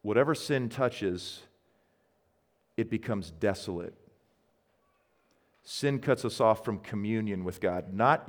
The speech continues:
union, that's permanent. Communion is our experience of his presence and nearness and love. Union is us being a part of him forever.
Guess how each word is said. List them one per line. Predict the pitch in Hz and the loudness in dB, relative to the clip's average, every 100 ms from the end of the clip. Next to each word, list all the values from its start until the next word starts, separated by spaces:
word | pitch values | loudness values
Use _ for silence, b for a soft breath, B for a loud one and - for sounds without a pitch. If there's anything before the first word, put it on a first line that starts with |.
| 113 | -10
union, | 120 147 123 95 90 92 - | 2 4 4 0 -4 -6 2
that's | 110 110 - - | 4 4 -4 -16
permanent. | - 151 127 98 85 - | -4 0 0 0 -4 -10
Communion | - 135 143 120 101 98 98 113 B B B | -2 0 2 0 0 -2 -2 -4 B B B
is | 92 107 | -2 4
our | 101 | 4
experience | 101 - - - 139 143 131 101 92 - - b b b - | 4 -2 -6 0 4 6 6 4 0 -6 -12 b b b -2
of | 107 | 0
his | 117 101 | 0 -2
presence | - - 110 95 95 - | -4 2 2 2 -4 -4
and | 95 | -2
nearness | 98 98 92 90 | 0 0 -2 -4
and | 98 92 | -4 -2
love. | 87 87 85 - b b | 0 -2 -6 -12 b b
Union | - 104 147 180 131 98 95 98 - | -10 2 4 6 4 2 0 -2 2
is | 107 - | 2 4
us | - 113 - | 6 6 4
being | 120 113 | 0 0
a | 101 | 0
part | - 127 123 | 2 4 6
of | 104 | 4
him | 117 101 98 92 B B | 0 0 -2 -4 B B
forever. | - 113 104 107 80 - | -6 2 4 4 2 -10